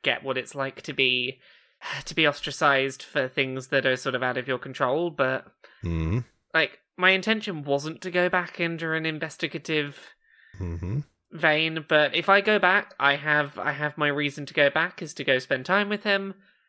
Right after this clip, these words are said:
Speaker 1: At the very least, I can try and find out what the deal with the amulet is and what his ties to Garrick are. Like, I would suggest if we can, if you guys can stay close enough that you are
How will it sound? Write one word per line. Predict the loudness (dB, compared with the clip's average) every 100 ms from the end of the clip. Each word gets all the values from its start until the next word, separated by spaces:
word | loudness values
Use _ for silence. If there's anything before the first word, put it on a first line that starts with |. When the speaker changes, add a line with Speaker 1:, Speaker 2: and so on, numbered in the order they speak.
| _ _ _
Speaker 1:
At | -2 2
the | 6
very | 8 8 6
least, | 4 2 0 -4 2
I | 2
can | 2 0 -2 -2 -6
try | -2 0 0
and | 0
find | 0 2
out | 0 -2
what | -6
the |
deal | -2 -2
with | -2
the | -2
amulet | -2 -4 -4 -4 -4
is | -6 -6 -10
and | -10 -10 -10 -12 -14 _ -20 -20 _ _
what | 2 2 2
his | -2 -2 -2 -6 -8 -8 -10 _ _
ties | -2 2 2 2 -4
to | -10 -6 -4 -4 0
Garrick | 0 2 0
are. | 2 2
Like, | 0 2
I | 2
would | 2
suggest | 0 -2 -2
if | -4
we | -4
can, | -2 -6
if | -6 -4
you | -4 0
guys | 2 2
can | -2 -8
stay | -2 0 2 -2 -6
close | -8 0 0 0 -6
enough | 0 0 0
that | -4 -4
you | -2 -2 0
are | -2 -2 -4